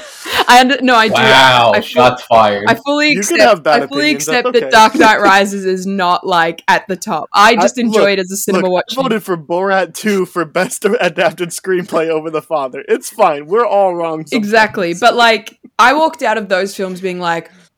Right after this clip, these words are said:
Speaker 1: "Oh," you know? And I walked out of Tenet more being like, "Huh?" So <laughs> that, that is for me the summation as to why
Speaker 3: I couldn't have put it better.
Speaker 1: Yeah.
Speaker 2: I blame his obnoxious screenplay
Speaker 1: Yeah.
Speaker 2: because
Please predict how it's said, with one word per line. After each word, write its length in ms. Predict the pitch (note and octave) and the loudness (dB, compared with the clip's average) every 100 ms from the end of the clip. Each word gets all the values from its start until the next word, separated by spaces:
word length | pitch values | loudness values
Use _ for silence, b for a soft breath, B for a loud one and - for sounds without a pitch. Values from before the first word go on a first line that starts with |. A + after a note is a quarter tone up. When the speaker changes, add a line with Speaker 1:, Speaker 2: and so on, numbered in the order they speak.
| _ | _
Speaker 1:
"Oh," 480 | E3+ F3 - - - _ | -6 -6 -8 -16 -20 _
you 100 | G3 | -8
know? 300 | F#3+ F#3+ B3+ C#4 A3 | 0 0 0 -4 -6
And 100 | A3 | 2
I 200 | A#3+ D4+ | 4 4
walked 160 | D#4+ | 0
out 140 | D#4 B3+ | -2 -2
of 80 | |
Tenet 320 | - B3 A#3+ A3+ | -4 -6 -4 -2
more 200 | A3 G#3+ | -4 -2
being 200 | G#3+ G#3 | -4 0
like, 320 | G3 F#3+ _ _ | -2 -2 _ _
"Huh?" 340 | - C#4+ G#4+ B4 _ B B B | -4 -2 0 -4 _ B B B
So 220 | - C#4 | 2 4
<laughs> 580 | C4 B3 - - - - | 8 8 6 2 -10 0
that, 600 | E4+ - - A#4+ A#4+ F4+ - | 0 0 -4 -8 -6 -8 0
that 160 | A#3+ | 2
is 200 | B3+ C4 | 2 0
for 80 | A#3+ | -8
me 240 | A#3+ G#3 | -6 -6
the 120 | G3+ G3+ | -6 -8
summation 560 | A3 F#3+ F3+ A3+ G3+ | -10 -6 -6 -6 -8
as 120 | F#3 F#3+ | -12 -10
to 100 | G3 F3 | -12 -2
why 340 | F3+ F3 F3 | 0 2 0
Speaker 3:
I 40 | |
couldn't 180 | F#3 E3+ | -2 -4
have 80 | C#3 | -6
put 140 | C#3+ | -10
it 100 | C3+ | -10
better. 120 | B2 A3 | -4 -2
Speaker 1:
Yeah. 240 | E3 - | 0 0
Speaker 2:
I 100 | C3 | -2
blame 340 | C3+ C3 C3+ A#2 | -2 -2 -2 -2
his 180 | B2 | -6
obnoxious 640 | A2 G2 G#2+ A2+ - G2+ - | -8 -6 -4 -4 -4 -12 -12
screenplay 680 | - G#2 F#2+ G2 G2 F#2 F2+ | -12 -12 -12 -8 -6 -6 -2
Speaker 1:
Yeah. 240 | B3 G3 | 0 0
Speaker 2:
because 680 | - A#2 G#2 F#2+ F#2 - - | 0 -6 -8 -10 -14 -18 -20